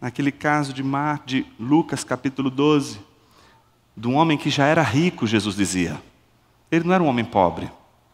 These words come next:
Jesus disse, ele era um homem rico. E Deus fez a terra florescer.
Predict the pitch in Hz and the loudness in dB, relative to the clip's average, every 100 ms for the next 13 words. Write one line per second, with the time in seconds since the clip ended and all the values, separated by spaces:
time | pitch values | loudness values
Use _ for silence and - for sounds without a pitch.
0 | _ - 117 143 120 104 92 117 143 156 | _ -4 -2 0 2 0 0 0 2 2
1 | 160 120 170 - - _ _ _ _ _ | 0 0 -2 -4 -20 _ _ _ _ _
2 | _ _ _ _ _ _ _ _ _ _ | _ _ _ _ _ _ _ _ _ _
3 | _ _ _ _ _ _ _ - 98 92 | _ _ _ _ _ _ _ -12 -12 -12
4 | - 98 85 - - 87 80 76 - 85 | -2 -2 0 -6 -4 -4 -4 -8 -8 -8
5 | 76 73 - 80 76 - - 73 65 | -6 -8 -8 -8 -8 -6 -6 -6 -10